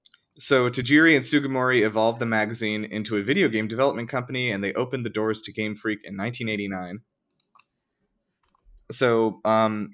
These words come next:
interesting note about these, uh, about this. Um, so you guys may know this, but, um, the main character of Pokemon Red and Blue is named, like,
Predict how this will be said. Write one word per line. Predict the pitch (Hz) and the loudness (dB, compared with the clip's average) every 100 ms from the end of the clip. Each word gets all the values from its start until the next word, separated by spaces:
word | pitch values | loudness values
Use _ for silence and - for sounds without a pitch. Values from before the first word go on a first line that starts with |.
| _ - | _ -4
interesting | 190 202 156 117 | -2 0 0 2
note | 107 - | 2 2
about | 107 104 98 | 4 2 4
these, | 107 107 104 - - - | 0 0 -2 -6 -10 -8
uh, | - 101 92 | -2 0 0
about | 101 104 101 | 0 0 2
this. | 104 104 - | -2 -2 -2
Um, | 110 107 101 101 - | -2 -2 -4 -10 -8
so | - 117 110 98 - _ | 0 2 2 -2 -8 _
you | 123 | 0
guys | 160 143 | 0 0
may | 123 123 | 0 -2
know | 107 | -2
this, | 98 101 - | -2 -6 -4
but, | 104 98 - | -6 -6 -6
um, | 101 101 98 | -6 -6 -6
the | 104 | -4
main | 120 143 | -2 -2
character | 143 117 113 - 101 98 95 _ _ _ _ - | 2 2 2 0 0 0 -4 _ _ _ _ -6
of | 101 101 | -6 -4
Pokemon | 127 120 113 104 | -4 -2 0 2
Red | 104 101 | 2 2
and | 98 | -2
Blue | 98 101 98 | -2 0 0
is | - 101 | -2 -4
named, | 104 101 98 98 - | -4 -4 -6 -8 -4
like, | 101 | -4